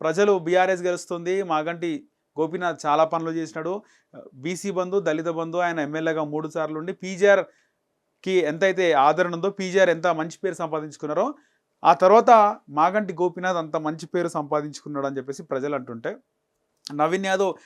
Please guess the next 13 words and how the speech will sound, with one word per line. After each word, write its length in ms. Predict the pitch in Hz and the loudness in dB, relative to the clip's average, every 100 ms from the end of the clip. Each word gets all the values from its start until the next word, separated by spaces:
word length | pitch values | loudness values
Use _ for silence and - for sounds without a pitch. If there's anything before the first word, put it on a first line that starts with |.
| _ 147 | _ -6
ఎప్పటి 280 | 147 202 | 0 0
నుంచో 220 | 202 185 190 | -2 -6 -4
ప్రజలతో 440 | 165 165 170 175 | -2 -2 0 0
ఉన్నాడు, 360 | 165 151 147 156 _ _ _ - | 0 -2 -4 -8 _ _ _ -6
రెండు 200 | 143 175 | -2 4
వేల 300 | 208 208 185 - _ - | 6 6 4 0 _ -4
తొమ్మిది 260 | 180 196 | -2 0
ముందు 240 | 196 180 196 | -2 -2 -8
నుంచి 200 | 214 220 | -4 -2
ఆయన 160 | 202 | 0
రాజకీయాల్లో 640 | 175 170 170 - 185 180 180 | 2 0 -2 -4 0 0 0
ఉన్నాడు. 360 | 170 165 185 - _ _ _ _ | -2 -6 -8 -12 _ _ _ _
ఇక 100 | 165 | 0